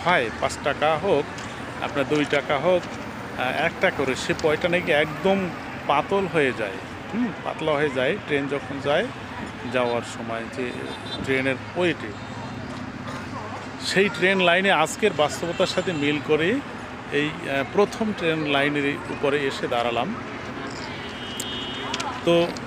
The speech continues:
জীবন নামের যে, আহ, রেলগাড়িটা, তো এই রেলগাড়ির মতো আসলে এই, আহ, বাস্তবিক জীবনের যে রেলগাড়িটার যাওয়ার একটা স্টেশন আছে, যাওয়ার একটা জায়গা আছে,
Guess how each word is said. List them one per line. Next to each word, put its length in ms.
জীবন 260
নামের 340
যে, 260
আহ, 280
রেলগাড়িটা, 680
তো 60
এই 160
রেলগাড়ির 500
মতো 300
আসলে 340
এই, 220
আহ, 1120
বাস্তবিক 520
জীবনের 400
যে 220
রেলগাড়িটার 760
যাওয়ার 240
একটা 320
স্টেশন 480
আছে, 260
যাওয়ার 240
একটা 300
জায়গা 340
আছে, 200